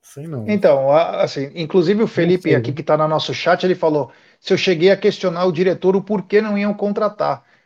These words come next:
Speaker 2: Quando eu, eu não questionei, apenas falei, "Mas por quê, né?" Não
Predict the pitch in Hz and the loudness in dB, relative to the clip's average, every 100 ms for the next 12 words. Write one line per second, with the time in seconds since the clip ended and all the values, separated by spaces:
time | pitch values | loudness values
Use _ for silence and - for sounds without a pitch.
0 | _ - 226 262 240 208 196 - 160 220 | _ -2 2 4 4 2 -4 -8 -18 -8
1 | 214 240 233 262 - - 285 262 214 190 | -2 -2 0 -4 -4 -4 0 0 4 4
2 | 170 208 226 214 233 208 190 180 202 214 | 4 0 -2 -2 0 2 0 0 -2 -4
3 | 214 202 - - _ _ 254 220 - 208 | -4 -8 -12 -20 _ _ -8 -8 -4 -2
4 | 180 156 196 208 208 _ _ - 185 226 | 0 0 -2 -2 -6 _ _ -10 -2 2
5 | 254 254 240 196 160 143 | 4 4 4 2 0 -8